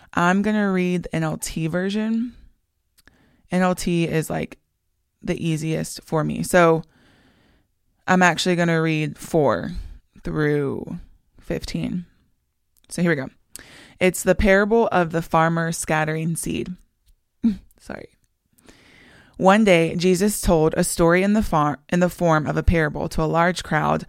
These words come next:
that had gathered from many towns to hear him. A farmer went out,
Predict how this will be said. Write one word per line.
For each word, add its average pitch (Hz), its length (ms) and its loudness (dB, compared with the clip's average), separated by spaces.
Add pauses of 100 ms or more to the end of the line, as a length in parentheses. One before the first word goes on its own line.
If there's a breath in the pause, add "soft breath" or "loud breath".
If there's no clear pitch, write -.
(320 loud breath)
that 175 120 4
had 165 160 2
gathered 180 380 4
from 165 160 0
many 165 200 0
towns 151 360 -2
to 160 120 -4
hear 165 200 2
him. - 200 -4 (460 loud breath)
A 185 80 2
farmer 202 480 6
went 190 240 2
out, 156 220 0